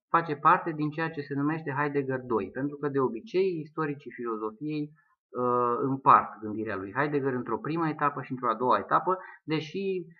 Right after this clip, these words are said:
la o lectură atentă, cel puțin în ce privește originea operei de artă,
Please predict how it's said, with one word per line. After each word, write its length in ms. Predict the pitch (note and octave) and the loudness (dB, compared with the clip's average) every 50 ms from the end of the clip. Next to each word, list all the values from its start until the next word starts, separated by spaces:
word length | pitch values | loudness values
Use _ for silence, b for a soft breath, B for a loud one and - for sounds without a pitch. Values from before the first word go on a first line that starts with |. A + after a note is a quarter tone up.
| B B B _ - - - - - - | B B B _ -20 -18 -14 -12 -6 0
la 140 | B2+ C#3 C#3+ | 6 6 8
o 100 | C#3+ C#3+ | 8 8
lectură 800 | C#3+ C#3+ C#3+ C#3+ - E3 E3 D#3+ D#3+ D3+ C#3+ C#3 C#3 C3+ C3 A#2+ | 6 4 2 0 -2 0 2 2 4 4 6 6 6 6 6 8
atentă, 800 | B2 B2+ B2+ - - D#3 E3 E3+ E3 E3+ E3+ F3 F3 F3 E3+ D#3+ D3+ D3+ D3+ - - - - - - | 6 6 6 4 0 2 2 0 0 2 4 6 6 6 4 0 -2 -4 -6 -10 -14 -14 -14 -14 -6
cel 180 | - D#3 D3 | -2 -2 -2
puțin 280 | C#3 C3+ B2+ - - C#3 | -2 -4 -8 -4 -4 -4
în 100 | B2+ B2 | -4 -2
ce 120 | B2 C3 | -4 -6
privește 760 | B2 - A#2 A2 A#2 B2 A#2+ B2 - - A2+ G#2+ G#2+ G2+ - - | -6 -6 -8 -6 -4 -6 -6 -6 -6 -2 0 0 0 -2 -4 -4
originea 520 | - A2+ A2+ A#2 A#2+ A#2+ A#2+ A2+ A2 A2 A2+ | -4 -2 -2 -2 -4 -6 -6 -4 -2 -2 -2
operei 300 | A2+ - A2+ G#2+ G#2 G2 | -2 -4 -6 -6 -6 -6
de 100 | G#2 G#2 | -2 2
artă, 540 | G#2 A#2+ C#3 D3 - - E3+ F3+ F#3+ F#3+ | 4 4 4 4 2 -2 0 0 0 -2